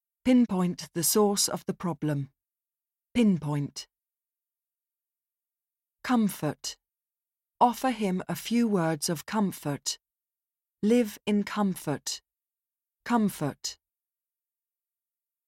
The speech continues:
Foreseeable. Foreseeable risks. For the foreseeable future. Foreseeable. In place.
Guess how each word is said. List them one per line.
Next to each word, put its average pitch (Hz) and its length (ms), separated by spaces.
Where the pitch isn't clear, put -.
Foreseeable. 208 1040
Foreseeable 190 960
risks. - 720
For 190 280
the 180 100
foreseeable 180 920
future. 170 680
Foreseeable. 170 960
In 247 260
place. 175 640